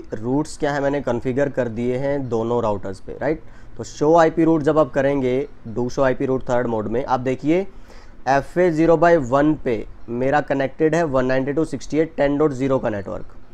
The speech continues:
और ज़ीरो by ज़ीरो पे कनेक्टेड है मेरा वन सेवेंटी टू नाइनटीन का। तो यहाँ पे जो टेबल में आउटपुट दिखाएगा ना आपको,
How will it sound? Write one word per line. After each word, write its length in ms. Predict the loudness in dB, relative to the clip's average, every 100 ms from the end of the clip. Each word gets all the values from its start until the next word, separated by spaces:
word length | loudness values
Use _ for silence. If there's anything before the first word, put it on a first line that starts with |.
| -16 -16 -10 -2
और 100 | -2
ज़ीरो 240 | 2 4
by 100 | 4 4
ज़ीरो 240 | 4 4
पे 120 | 4
कनेक्टेड 440 | 2 0 0 0 2
है 80 |
मेरा 320 | 2 4 2 0 -4
वन 200 | 0 0
सेवेंटी 380 | 2 0 0 0
टू 140 | -2
नाइनटीन 420 | -2 -2 -4 -8 -8
का। 100 | -2
तो 140 | 0
यहाँ 340 | 4 4 4 4
पे 80 | 4
जो 140 | 4 4
टेबल 360 | 2 4 4 4
में 80 | 4
आउटपुट 300 | 4 2 0
दिखाएगा 400 | 2 4 4 2
ना 80 |
आपको, 300 | 0 -2 -6